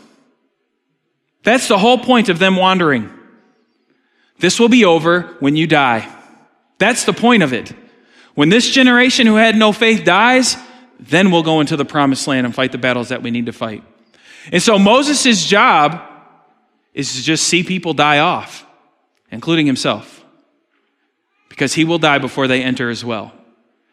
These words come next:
Think about the joy of that life. You might say, "I wish I was like Moses." No, you don't. That's a horrible way to lead people.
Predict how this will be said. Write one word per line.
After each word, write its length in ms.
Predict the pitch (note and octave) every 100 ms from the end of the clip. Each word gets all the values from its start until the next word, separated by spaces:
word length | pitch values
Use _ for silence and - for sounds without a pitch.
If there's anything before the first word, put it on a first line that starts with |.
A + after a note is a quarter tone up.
| _ _ _ _ _ _ _ _ -
Think 140 | G#3
about 220 | G#3+ G#3 F#3+
the 40 |
joy 260 | D#3+ F#3 E3+
of 60 |
that 220 | C#3+ F3 E3+
life. 380 | A2+ G#2 - - _ _ _ _ _ _ _ _ _ _ _
You 260 | D3+ E3 F3+
might 200 | F3 D#3
say, 120 | D3+
"I 140 | D3+
wish 220 | A3 F3+ G3
I 120 | A3
was 180 | G#3 F#3
like 220 | F3 D3+
Moses." 540 | E3+ G3+ D3+ B2+ -
No, 100 | D3+
you 140 | F3+ E3
don't. 420 | F#3+ F3 A#2 - - _ _ _ _ _ _ _ _ _ _ _
That's 160 | B3+ C4
a 60 |
horrible 840 | E3+ - G#3 A3 F#3 C#3+ A#2 G#2+ - _ _ _ _ -
way 200 | D3+ E3
to 140 | D#3+
lead 300 | C#3 D3+ C#3
people. 440 | C#3+ A#2+ A2 F2